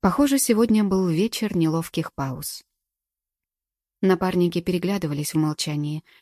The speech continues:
пока не зазвонил телефон. Роберт коротко поговорил и, нажав отбой, отрывисто сказал:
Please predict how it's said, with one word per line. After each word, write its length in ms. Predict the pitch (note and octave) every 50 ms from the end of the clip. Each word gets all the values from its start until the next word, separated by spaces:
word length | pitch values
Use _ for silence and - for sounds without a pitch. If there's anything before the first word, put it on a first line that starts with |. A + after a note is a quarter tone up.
| _ _
пока 240 | - E3+ E3+ F#3 F#3
не 160 | F3+ F3 E3+
зазвонил 480 | D#3+ E3 D#3 D3+ D#3+ D#3 D#3+ E3 E3+
телефон. 600 | E3 - - D3+ D3+ D3 - - B2+ B2+ B2+ D3 - _ _ _ _ _ _ _ _ _ _ _ _ _ _ _ _ _ _ _ _ _ _ -
Роберт 440 | G3+ G#3+ A3 G3+ G#3+ G#3+ - - -
коротко 420 | - G3+ F#3+ F#3+ - - - F3
поговорил 520 | - F3 F3+ F3 F3+ F#3+ G#3+ A#3 A#3+ A#3 - _ _ _ _ _ -
и, 80 | G3
нажав 380 | F#3 F#3 F3+ E3+ F3 E3+ E3+ - -
отбой, 380 | F#3 F3 E3+ E3+ G#3 A3+ A3+ G#3+ -
отрывисто 500 | F#3+ F3+ - F#3 F#3 F3 E3+ - - F3
сказал: 460 | - - F3 E3+ D#3 D3 C#3+ C#3+